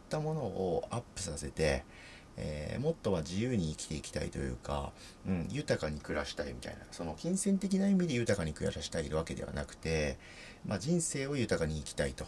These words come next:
うん、で、そのためにやっぱお金のことって、えー、一生つきまとう話だなと思いますんで、それについての勉強をしてみるのは面白いんじゃないかと思いまして、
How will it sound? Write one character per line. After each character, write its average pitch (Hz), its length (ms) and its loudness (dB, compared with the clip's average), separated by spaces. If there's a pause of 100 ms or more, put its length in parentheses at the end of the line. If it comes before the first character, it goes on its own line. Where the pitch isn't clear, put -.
(120)
う 95 40 0 (120)
ん、 - 20 0
で、 90 80 -2
そ 90 140 -4
の - 100 -2
た - 120 0
め 185 120 0
に 87 240 -2
や - 80 -4
っ - 40 -10
ぱ - 100 -2
お 175 80 -2
金 160 240 4
の 175 100 4
こ 165 120 0
と 165 100 0
っ - 20 0
て、 - 300 -4 (380)
え 80 60 -2
ー、 82 60 -2
一 95 320 2
生 147 100 4
つ - 120 -2
き 147 100 -4
ま 143 140 -2
と 135 180 6
う 87 40 4
話 85 300 -4
だ 71 120 -2
な 87 160 0
と - 200 -6
思 90 160 0
い 92 40 0
ま 98 140 0
す - 160 -4
ん 65 60 -4
で、 82 380 2 (300)
そ 123 120 -2
れ 139 80 -2
に 156 100 0
つ 208 100 2
い 208 80 4
て 110 100 2
の 80 80 0
勉 87 240 0
強 92 420 0 (220)
を 95 80 -2
し - 120 -6
て 135 380 2
み 143 120 -2
る 107 100 0
の 73 120 -2
は - 80 -6
面 95 120 -2
白 165 220 2
い - 20 6
ん 101 60 6
じ 78 60 4
ゃ 60 40 0
な 57 80 -2
い 53 60 -2
か - 100 -8
と - 160 -4 (920)
思 85 140 0
い 80 40 2
ま 80 140 4
し - 120 0
て、 - 180 -2